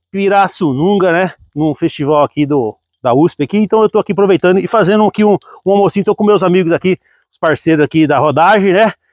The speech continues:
E aí eles estão aqui pra experimentar um churrasquinho aqui. Mas aqui, pessoal, vou fazer um arroz bem rapidinho aqui, né? Pra gente almoçar, né? Então, é, se geralmente esse arroz aqui,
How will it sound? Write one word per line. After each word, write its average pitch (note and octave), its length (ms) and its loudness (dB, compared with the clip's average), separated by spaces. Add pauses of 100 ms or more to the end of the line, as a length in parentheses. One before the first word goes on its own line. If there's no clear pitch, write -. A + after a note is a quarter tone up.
(200)
E E3+ 60 -2
aí E3+ 140 2
eles F#3 160 0
estão G3+ 120 -2
aqui F#3+ 160 -2
pra G3+ 120 -2
experimentar F#3 500 2
um G3 80 0
churrasquinho E3 640 0
aqui. F3 260 -2 (300)
Mas G#3+ 180 2
aqui, B3+ 220 0
pessoal, G#3+ 260 2
vou A3 80 2
fazer G#3+ 200 0
um B3+ 60 2
arroz G#3+ 280 2
bem A#3 120 -2
rapidinho G#3 380 0
aqui, A3+ 300 -2 (200)
né? F3+ 200 -2
Pra E3 100 -6
gente F#3+ 160 -2
almoçar, F3+ 560 0 (420)
né? F#3+ 220 2 (220)
Então, A3+ 400 0 (260)
é, F#3 340 0
se G3 140 -8
geralmente B3 320 0
esse G#3 80 -2
arroz G#3 180 2
aqui, G3+ 300 0